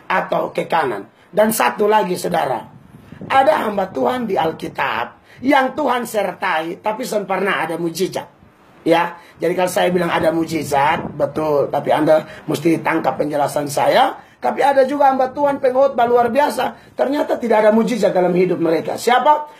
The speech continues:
Yohanes Pembaptis, ya. Yohanes sepuluh ayat empat puluh satu.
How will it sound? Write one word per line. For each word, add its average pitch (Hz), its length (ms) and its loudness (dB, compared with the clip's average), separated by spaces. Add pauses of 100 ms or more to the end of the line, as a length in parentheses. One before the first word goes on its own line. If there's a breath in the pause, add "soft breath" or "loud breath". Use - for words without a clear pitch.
(140 loud breath)
Yohanes 214 640 2
Pembaptis, 175 800 0
ya. 214 320 2 (460 soft breath)
Yohanes 214 400 0
sepuluh 262 240 4
ayat 240 100 2
empat 247 220 0
puluh 247 160 0
satu. - 320 0